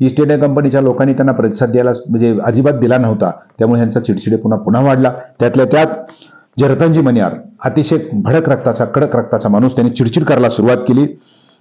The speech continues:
आणि त्यावेळेला तिथे एक नवीन प्रश्न निर्माण झाला होता लंडनमध्ये. त्याच वेळेला जे यांची सत्ता जी कलकत्त्यात आहे,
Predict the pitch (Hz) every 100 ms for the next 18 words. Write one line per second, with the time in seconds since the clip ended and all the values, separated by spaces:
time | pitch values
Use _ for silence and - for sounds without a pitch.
0 | - 143 139 151 139 95 - - _ _
1 | _ _ _ _ _ _ - - - 147
2 | 185 180 151 175 165 170 170 147 135 135
3 | 127 120 123 117 107 101 139 127 101 92
4 | - - - _ - - 135 160 170 175
5 | 185 208 - - _ - - _ _ _
6 | _ _ _ _ 131 117 151 147 135 120
7 | 120 135 135 160 147 - 165 156 156 135
8 | 120 107 101 185 - - - - - 139
9 | 202 170 165 117 98